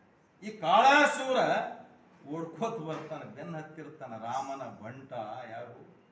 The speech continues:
ಶ್ರೀರಾಮಚಂದ್ರರ ಬಂಟ ಹನುಮಂತ ಬೆನ್ನ ಹತ್ತಿರ. ಇವ್ರ ಅಂಗರಕ್ಷಕ ಇವಳು, ಅವ್ರ ಅಂಗರಕ್ಷಕ ಅವಳು. ಇವರಿಬ್ಬರ ನಡುವೆ ಯುದ್ಧ. ಅವರಿಬ್ಬರಂತೂ ಒಬ್ಬರು ಹತ ಆಗ್ಯಾರ. ರಾಮ, ರಾವಣ ಅಂತೂ ಹತ ಆಗ್ಯಾರ.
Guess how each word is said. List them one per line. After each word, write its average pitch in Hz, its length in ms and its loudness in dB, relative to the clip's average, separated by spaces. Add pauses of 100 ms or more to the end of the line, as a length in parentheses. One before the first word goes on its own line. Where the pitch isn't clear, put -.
(480)
ಶ್ರೀರಾಮಚಂದ್ರರ 131 1000 -10
ಬಂಟ - 300 -18
ಹನುಮಂತ 147 600 -12
ಬೆನ್ನ 131 280 -14
ಹತ್ತಿರ. 110 280 -20 (680)
ಇವ್ರ 143 220 -10
ಅಂಗರಕ್ಷಕ 175 640 -4
ಇವಳು, 196 180 -10
ಅವ್ರ 139 280 -6
ಅಂಗರಕ್ಷಕ 117 640 -14
ಅವಳು. - 380 -20
ಇವರಿಬ್ಬರ 143 360 -12
ನಡುವೆ 123 300 -12
ಯುದ್ಧ. 104 160 -16
ಅವರಿಬ್ಬರಂತೂ 156 640 -14
ಒಬ್ಬರು 139 220 -14
ಹತ 117 200 -16
ಆಗ್ಯಾರ. 98 320 -20 (580)
ರಾಮ, - 180 -8 (500)
ರಾವಣ - 240 -6
ಅಂತೂ - 220 -14
ಹತ 107 200 -14
ಆಗ್ಯಾರ. 107 340 -12